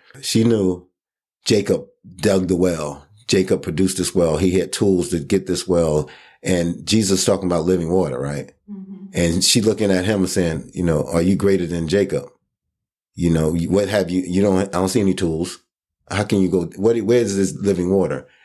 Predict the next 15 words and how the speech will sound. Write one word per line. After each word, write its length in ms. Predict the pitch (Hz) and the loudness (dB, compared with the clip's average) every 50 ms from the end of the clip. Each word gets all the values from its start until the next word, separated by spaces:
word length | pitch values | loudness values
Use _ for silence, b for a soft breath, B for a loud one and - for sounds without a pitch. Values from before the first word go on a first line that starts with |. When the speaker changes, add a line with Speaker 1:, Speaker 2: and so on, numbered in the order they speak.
| b b b | b b b
Speaker 1:
So 140 | - 113 | -2 0
she 160 | - - 143 139 | 0 2 0 0
still 320 | 135 - 143 139 127 110 | 0 2 2 2 2 2
doesn't 340 | 95 110 107 92 95 95 - | 2 0 0 0 -2 -2 -2
understand 720 | 98 104 95 87 82 - - - 107 104 95 87 85 85 | 0 0 0 0 0 -2 -2 0 0 2 2 2 0 0
this 120 | 85 82 | -2 -4
conversation 720 | - - - 98 87 80 82 - - 101 95 92 92 82 | -4 -2 0 0 0 0 0 0 2 2 2 0 -2 -4
that 120 | 80 78 71 | -4 -4 -2
Jesus 280 | 69 92 87 76 76 | 0 -2 0 0 -2
is 160 | 78 76 71 | -4 -4 -2
having. 460 | - 98 98 90 78 76 69 67 - B B B B B B B | 0 0 0 0 0 -2 -4 -6 -8 B B B B B B B
He's 200 | B - 127 127 | B 0 0 2
taking 280 | - 151 131 123 131 113 | 2 0 0 0 0 -2
it 120 | 107 101 | -2 -2
from 520 | - - 113 107 98 92 87 85 82 71 | -2 0 0 2 2 2 0 -2 -4 -6